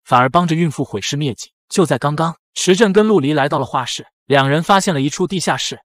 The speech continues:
并在油画架上发现了喷溅的血迹。池振比划了一下脖子，表示这很有可能就是被签子扎死的第一现场。更重的是，他们还发现了几位受害者的画像，以及怀着孕妇的真凶。一切真相都已明了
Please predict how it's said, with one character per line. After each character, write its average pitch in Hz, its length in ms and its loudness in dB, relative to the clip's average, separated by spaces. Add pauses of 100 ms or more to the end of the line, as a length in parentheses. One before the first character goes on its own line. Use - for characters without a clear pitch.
(120)
并 208 160 2
在 170 120 4
油 151 140 6
画 190 200 4
架 170 160 2
上 131 160 -4
发 156 180 -2
现 143 120 -6
了 113 60 -6
喷 170 200 -8
溅 170 120 -2
的 117 60 -8
血 139 220 -6
迹。 - 160 -18 (180)
池 180 200 0
振 196 180 4
比 113 120 -4
划 120 160 -4
了 135 60 -2
一 127 60 -2
下 123 160 -2
脖 101 200 -10
子， - 100 -18 (220)
表 131 160 2
示 165 140 -2
这 160 120 2
很 139 180 -4
有 208 100 0
可 127 160 -6
能 117 120 -2
就 160 120 -2
是 143 100 -4
被 131 120 -2
签 180 260 -4
子 143 100 -8
扎 143 200 -2
死 - 140 -12
的 202 100 -16
第 - 160 -8
一 175 60 -6
现 233 180 -6
场。 - 120 -16 (240)
更 240 180 4
重 196 160 2
的 165 80 2
是， 165 120 -2
他 185 160 -2
们 156 100 -2
还 151 100 -4
发 180 160 -2
现 175 140 -4
了 135 80 -4
几 101 140 -10
位 120 100 -6
受 190 180 -2
害 165 160 -4
者 - 120 -12
的 - 80 -20
画 123 160 -8
像， - 180 -16 (220)
以 131 120 -2
及 175 140 -2
怀 139 200 0
着 175 80 2
孕 175 180 0
妇 147 120 -8
的 113 100 -6
真 143 180 -6
凶。 143 220 -10 (200)
一 175 160 0
切 208 160 4
真 202 200 2
相 170 180 0
都 185 140 2
已 131 100 0
明 104 160 -6
了 139 120 -6